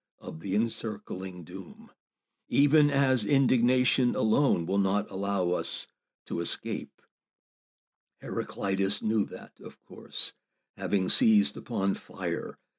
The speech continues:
as the most apt symbol of the flux and inconstancy of life. And to be sure, he lived in a world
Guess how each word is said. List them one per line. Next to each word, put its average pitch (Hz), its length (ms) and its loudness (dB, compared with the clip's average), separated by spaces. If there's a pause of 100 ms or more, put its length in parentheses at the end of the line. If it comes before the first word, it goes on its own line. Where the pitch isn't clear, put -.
(120)
as 95 220 -8
the 95 100 -8
most 92 420 -2
apt 95 360 -6
symbol 98 540 2
of 85 140 -4
the - 80 -10
flux - 640 -8 (380)
and 90 220 -4
inconstancy 87 1160 -6 (160)
of - 160 -20
life. - 500 -20 (640)
And 135 240 2
to 208 60 6
be 190 160 2
sure, 165 520 4
he 156 160 0
lived 135 340 2
in 143 140 2
a 131 60 2
world 127 560 2